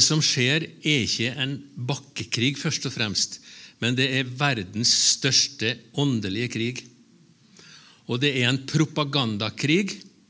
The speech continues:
og massemedia og N R K er med i krigen på terroristenes side. Fem tusen raketter er det sagt, ingen vet kanskje eksakte tallet,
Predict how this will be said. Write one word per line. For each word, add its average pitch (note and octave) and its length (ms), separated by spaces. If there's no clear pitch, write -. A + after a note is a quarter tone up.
og C#3 100
massemedia B2+ 840
og C3 100
N B2+ 220
R C3+ 160
K - 80
er C#3+ 260
med A#2+ 160
i D3 140
krigen C#3+ 500
på C3+ 160
terroristenes A2+ 800
side. G2 400
Fem E3 480
tusen D3 420
raketter B2+ 460
er C3 140
det B2+ 80
sagt, - 420
ingen B2 300
vet A#2 220
kanskje A#2+ 320
eksakte A#2 580
tallet, B2+ 380